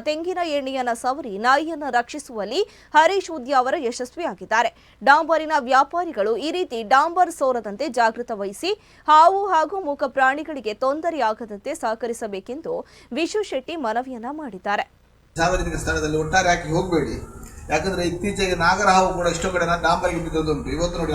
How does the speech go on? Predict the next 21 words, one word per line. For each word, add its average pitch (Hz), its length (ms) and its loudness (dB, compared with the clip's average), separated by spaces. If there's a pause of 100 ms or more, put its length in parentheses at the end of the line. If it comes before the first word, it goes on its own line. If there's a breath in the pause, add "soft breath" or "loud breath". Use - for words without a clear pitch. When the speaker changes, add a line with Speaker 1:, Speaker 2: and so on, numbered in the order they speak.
(120)
Speaker 2:
ಐದು 202 220 0
ದಿವಸದಿಂದ 185 360 0
ಈ 170 140 0 (100)
ನಾಯಿ 180 180 4
ಒಂದು 175 280 -4
ಡಾಂಬರಿಗೆ 175 400 2
ಬಿದ್ದು 156 340 0 (600)
ಅತಂತ್ರ 226 300 2 (120)
ಪರಿಸ್ಥಿತಿಯಲ್ಲಿತ್ತು. 170 800 0 (680)
ಆ - 160 8
ಡಾಂಬರ್ನ 196 480 4
ಡಬ್ಬದ 185 300 2 (160)
ಮೂಲೆಯಲ್ಲಿದ್ದು 180 480 -2
ನಾವು 175 280 2
ಟೆಂಪೋ 185 300 2
ಮುಖಾಂತರ 175 440 0
ಅದನ್ನು 175 320 0
ಎಳೆದು 175 440 -2
ನಮ್ಮ 180 180 -2 (380)
ಮಿತ್ರರಾದ 185 440 4 (100)
ಹರಿಸುದ್ದೆ 190 480 2